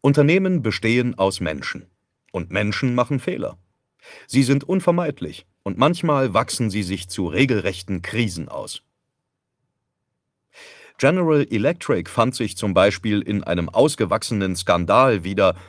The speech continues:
als bekannt wurde, dass ein Vertriebsleiter einen General der israelischen Armee bestochen hatte.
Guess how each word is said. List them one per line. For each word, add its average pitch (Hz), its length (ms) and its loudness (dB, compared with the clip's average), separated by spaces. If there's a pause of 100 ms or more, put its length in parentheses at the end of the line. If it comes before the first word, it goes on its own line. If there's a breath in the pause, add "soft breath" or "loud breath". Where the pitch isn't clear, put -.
(140 loud breath)
als - 200 2
bekannt 135 340 0
wurde, 143 240 2
dass 123 180 0
ein 110 160 -2
Vertriebsleiter 127 960 2
einen 95 300 -2
General 98 520 2
der 117 160 0
israelischen 113 680 -2
Armee 139 400 0
bestochen 78 480 -6
hatte. 76 300 -10